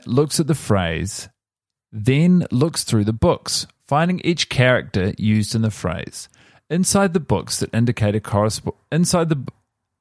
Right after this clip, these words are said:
inside the books that indicate a corresponding Chinese character, there is a character that the man is meant to write down in response,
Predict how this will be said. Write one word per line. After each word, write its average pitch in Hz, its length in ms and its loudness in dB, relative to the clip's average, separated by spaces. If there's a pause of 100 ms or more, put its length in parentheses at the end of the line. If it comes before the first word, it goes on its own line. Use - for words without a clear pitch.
inside 175 380 2
the 147 80 2
books 117 340 0
that - 120 0
indicate 131 420 2
a 113 60 0
corresponding 120 480 0
Chinese 110 360 2
character, 98 480 0 (680)
there 120 120 0
is 117 100 0
a 113 60 -2
character 143 440 2
that 139 180 -2
the 147 100 2
man 110 300 2
is 101 120 0
meant 113 140 0
to 104 100 2
write 101 300 0
down 95 200 0
in 95 60 0
response, - 720 -4